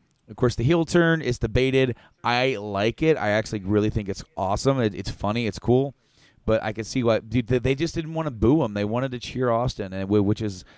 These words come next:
evident when he first came back into being a babyface.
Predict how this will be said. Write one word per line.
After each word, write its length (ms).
evident 400
when 140
he 80
first 320
came 240
back 300
into 260
being 320
a 40
babyface. 680